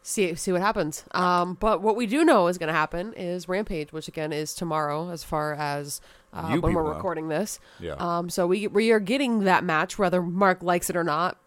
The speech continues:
Speaker 1: with the Acclaimed versus Private Party versus
Speaker 2: Why would I
Speaker 1: Butcher
Speaker 2: not
Speaker 1: and
Speaker 2: like
Speaker 1: the Blade.
Speaker 2: that match? No,
Speaker 1: He said
Speaker 2: I
Speaker 1: something about, "No, it's October," but no.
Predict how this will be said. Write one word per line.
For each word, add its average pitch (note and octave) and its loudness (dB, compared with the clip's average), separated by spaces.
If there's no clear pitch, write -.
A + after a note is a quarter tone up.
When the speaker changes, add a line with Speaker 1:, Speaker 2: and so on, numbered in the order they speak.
Speaker 1:
with F3 -4
the E3+ 2
Acclaimed G3+ 0
versus F#3 0
Private G3 4
Party A3 2
versus G#3 6
Speaker 2:
Why G3+ 12
would A3 10
I - 10
Speaker 1:
Butcher A3+ 8
Speaker 2:
not A3+ 8
Speaker 1:
and - 8
Speaker 2:
like A3 10
Speaker 1:
the G#3 6
Blade. A3+ 10
Speaker 2:
that - 10
match? A#3+ 8
No, B3 8
Speaker 1:
He A#3 10
said C3 12
Speaker 2:
I - 8
Speaker 1:
something C4+ 4
about, B3 4
"No, F#4+ 4
it's C#4 2
October," D#4 -2
but D3+ -8
no. F#3 -8